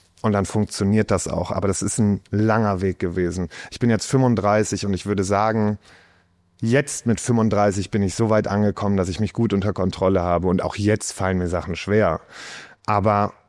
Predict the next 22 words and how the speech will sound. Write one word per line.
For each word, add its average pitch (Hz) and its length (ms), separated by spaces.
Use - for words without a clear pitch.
ich - 220
habe 104 260
mein 98 280
Leben 107 760
verstanden, 92 840
so 82 160
würde 82 180
ich's - 140
nennen. 82 320
Und 98 320
ich - 140
glaube, 98 260
das 101 220
ist 98 120
so 90 340
der, 90 340
der 90 160
ganz 90 420
wichtige 90 600
Punkt 82 360
daraus. 85 440
Und 90 260